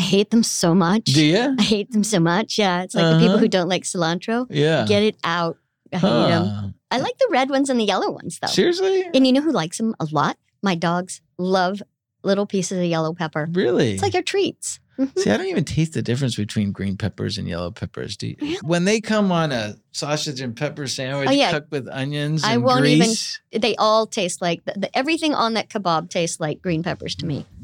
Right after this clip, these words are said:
Speaker 2: Really?
Speaker 1: Yeah. Jenna's
Speaker 2: Huh.
Speaker 1: nodding her head. She agrees.
Speaker 2: I
Speaker 1: Yeah.
Speaker 2: didn't, I didn't know that was a thing that people like different flavors of peppers and
Speaker 1: Mm-hmm.
Speaker 2: dislike
Speaker 1: Mm-hmm.
Speaker 2: them. Huh.
Speaker 1: But good
Speaker 2: Interesting.
Speaker 1: job. Yeah, I think we both won on that. Maybe we should go on Wait, Wait, Don't Tell Me.
Speaker 2: I think so.
Speaker 1: You know,
Speaker 2: We would
Speaker 1: we
Speaker 2: do
Speaker 1: could win on
Speaker 2: well.
Speaker 1: Wait, Wait, Don't Tell Me.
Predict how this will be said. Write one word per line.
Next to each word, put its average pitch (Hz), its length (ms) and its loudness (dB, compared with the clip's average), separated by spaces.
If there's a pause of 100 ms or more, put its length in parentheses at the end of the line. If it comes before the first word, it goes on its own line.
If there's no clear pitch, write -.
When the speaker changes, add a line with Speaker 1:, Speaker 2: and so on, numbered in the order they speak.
Speaker 2:
Really? 180 540 -2
Speaker 1:
Yeah. 160 160 -4 (240)
Jenna's 196 300 0
Speaker 2:
Huh. 214 80 -2
Speaker 1:
nodding 196 180 0
her 180 80 -2
head. 190 220 -4
She 220 120 -2
agrees. 190 400 -2 (400)
Speaker 2:
I 190 100 0
Speaker 1:
Yeah. 214 160 4
Speaker 2:
didn't, - 140 -6
I 156 80 0
didn't 214 200 0
know 208 140 6
that 190 120 4
was 170 160 0
a 165 80 2
thing 165 320 0
that 127 220 2
people 120 260 0
like 110 240 2
different 110 400 -2 (180)
flavors 107 760 -2
of 104 180 -6
peppers - 420 -4
and 240 120 4
Speaker 1:
Mm-hmm. 240 120 0
Speaker 2:
dislike 104 500 -2
Speaker 1:
Mm-hmm. 247 140 -2
Speaker 2:
them. 104 300 -2
Huh. 135 280 0 (340)
Speaker 1:
But 285 160 2
good 302 140 2
Speaker 2:
Interesting. 285 120 4
Speaker 1:
job. 330 240 4
Yeah, 254 160 2
I 240 100 0
think 285 140 -4
we 269 80 0
both 262 300 0
won 233 240 2
on 220 140 2
that. 254 140 2
Maybe 240 200 0
we 311 160 2
should 247 220 -4
go 240 180 4
on 226 160 0
Wait, 220 140 0
Wait, 220 160 0
Don't 214 180 0
Tell 220 160 2
Me. - 160 0 (100)
Speaker 2:
I 135 100 0
think 127 220 0
so. - 340 0
Speaker 1:
You 226 120 4
know, 214 320 2
Speaker 2:
We 131 100 2
would 135 60 6
Speaker 1:
we - 80 4
Speaker 2:
do 139 80 4
Speaker 1:
could 131 80 4
win 233 240 4
on - 100 4
Speaker 2:
well. 104 80 0
Speaker 1:
Wait, 107 120 -2
Wait, - 140 -2
Don't 190 160 -6
Tell 196 140 -2
Me. 202 280 -8